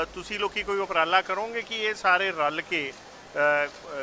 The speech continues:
Government of India ਤੋਂ ਕੋਈ ਇੱਦਾਂ ਦੀ ਚੀਜ਼ ਮੰਗੋ ਕਿ ਇਹ ਹੁਣ ਮਸ਼ੀਨਾਂ ਅਗਲੀ ਸਾਲ ਨਹੀਂ, ਦੋ ਸਾਲ ਨਹੀਂ, ਘੱਟੋ ਘੱਟ ਤਿੰਨ ਚਾਰ ਸਾਲ ਬਾਅਦ ਹੀ ਸਹੀ,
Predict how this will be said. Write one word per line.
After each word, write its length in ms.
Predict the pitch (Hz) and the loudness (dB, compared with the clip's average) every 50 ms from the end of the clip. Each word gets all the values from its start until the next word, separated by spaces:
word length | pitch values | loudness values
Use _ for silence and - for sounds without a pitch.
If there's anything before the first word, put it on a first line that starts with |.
| 135 117 - | -8 -6 -4
Government 340 | 147 147 151 160 165 170 160 | -4 -2 -2 -2 -2 -2 -4
of 140 | 151 156 147 | -4 -6 -6
India 200 | 143 151 151 151 | -2 0 0 0
ਤੋਂ 100 | 147 156 | 0 -2
ਕੋਈ 160 | 147 156 156 | -6 -4 -2
ਇੱਦਾਂ 260 | 151 143 139 - 151 151 | -2 -4 -2 -2 -4 -4
ਦੀ 80 | 156 156 - | -4 -8 -10
ਚੀਜ਼ 200 | 156 151 151 151 | -10 -10 -10 -10
ਮੰਗੋ 380 | 147 143 143 143 143 139 160 | -8 -6 -6 -6 -4 -4 -6
ਕਿ 240 | 160 156 175 170 165 | -6 -4 -4 -4 -2
ਇਹ 60 | 165 | -4
ਹੁਣ 140 | 160 160 160 | -4 -6 -8
ਮਸ਼ੀਨਾਂ 540 | 160 160 165 - - 156 151 156 165 170 165 160 - - - - - - 175 | -8 -8 -10 -8 -8 -8 -2 2 2 2 2 0 -4 -16 -18 -8 0 0 2
ਅਗਲੀ 440 | 156 170 175 180 180 175 175 170 - - - - - - - | 2 2 -2 0 -2 -2 -4 -6 -8 -12 -18 -18 -18 -16 -14
ਸਾਲ 420 | - - 185 180 185 185 185 180 180 | 4 8 10 10 12 10 10 8 2
ਨਹੀਂ, 200 | 180 180 180 175 | -2 -4 -4 -4
ਦੋ 220 | 151 180 180 180 | -2 -2 -2 -2
ਸਾਲ 280 | 165 185 175 170 175 175 | 6 6 6 6 6 4
ਨਹੀਂ, 140 | 175 185 180 170 - 185 | -2 -4 -6 -2 -4 -2
ਘੱਟੋ 220 | 165 170 170 185 | -2 0 0 0
ਘੱਟ 80 | 175 170 | 0 0
ਤਿੰਨ 200 | - 175 170 165 | -2 -6 -6 -2
ਚਾਰ 240 | 160 175 165 160 | 2 4 4 4
ਸਾਲ 220 | 160 - 180 175 175 | 4 4 2 2 6
ਬਾਅਦ 220 | 165 170 170 165 | 6 6 6 6
ਹੀ 60 | 175 | 2
ਸਹੀ, 340 | 160 - 160 143 139 143 165 | -4 -2 -2 -2 -2 -6 -8